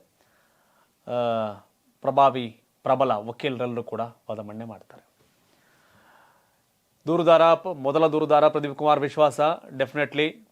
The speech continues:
ಪರವಾಗಿ ಆಗತ್ತೆ, ಎಫ್ ಐ ಆರ್ ಆಗತ್ತೆ, ಸಿದ್ದರಾಮಯ್ಯ ರಾಜೀನಾಮೆ ಕೊಡ್ತಾರೆ ಅಂತ. ಆದ್ರೆ ಕಾಂಗ್ರೆಸ್ ಅವ್ರಿಗೆ ಕಂಪ್ಲೀಟ್ ಕ್ಲಾರಿಟಿ ಇದೆ. ನಾನಾಗ್ಲೇ ಸೂರ್ಯ ಮುಕುಂದ್ ರಾಜ್ ಅವ್ರ ಹತ್ರ ಮಾತಾಡ್ತಿದ್ದೆ.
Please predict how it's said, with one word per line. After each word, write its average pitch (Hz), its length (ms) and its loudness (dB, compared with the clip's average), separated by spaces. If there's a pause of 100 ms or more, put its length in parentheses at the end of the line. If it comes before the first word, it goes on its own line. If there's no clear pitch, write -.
(100)
ಪರವಾಗಿ 139 340 2
ಆಗತ್ತೆ, 139 420 0
ಎಫ್ - 320 -8
ಐ 143 100 2
ಆರ್ 135 120 2
ಆಗತ್ತೆ, 135 380 -2
ಸಿದ್ದರಾಮಯ್ಯ 127 500 -4
ರಾಜೀನಾಮೆ 123 460 -4
ಕೊಡ್ತಾರೆ 131 480 -2
ಅಂತ. 104 240 -16 (1500)
ಆದ್ರೆ 185 460 4 (380)
ಕಾಂಗ್ರೆಸ್ 185 460 2
ಅವ್ರಿಗೆ 160 440 0 (300)
ಕಂಪ್ಲೀಟ್ 165 440 -2
ಕ್ಲಾರಿಟಿ 123 340 0
ಇದೆ. 120 120 -6
ನಾನಾಗ್ಲೇ 156 500 -2 (160)
ಸೂರ್ಯ 170 260 0
ಮುಕುಂದ್ 156 340 -2
ರಾಜ್ 143 160 4
ಅವ್ರ 139 100 0
ಹತ್ರ 151 140 -4
ಮಾತಾಡ್ತಿದ್ದೆ. 131 680 0